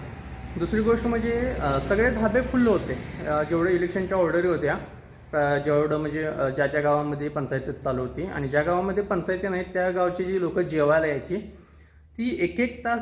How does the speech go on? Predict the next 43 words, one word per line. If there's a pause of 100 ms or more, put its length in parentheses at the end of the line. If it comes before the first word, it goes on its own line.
(120)
दीड
दीड
तास
वेटिंगला
उभा
राहायला
लागली (1300)
फक्त
जेवण
मिळू
दे
ह्यामुळं. (540)
ते
यायचे,
ग्रुप
ग्रुप
यायचे,
आठ
दहा,
आठ
दहा
जणांचे
आणि
आम्हाला
विचारायचे,
"दादा,
आम्हाला
एवढी
एवढी
लोकं
आहेत,
आम्हाला
हे
पाहिजे,
आम्हाला
जेवण
मिळेल
काय?
तुम्ही
आम्हाला
दोन
तासानं
द्या,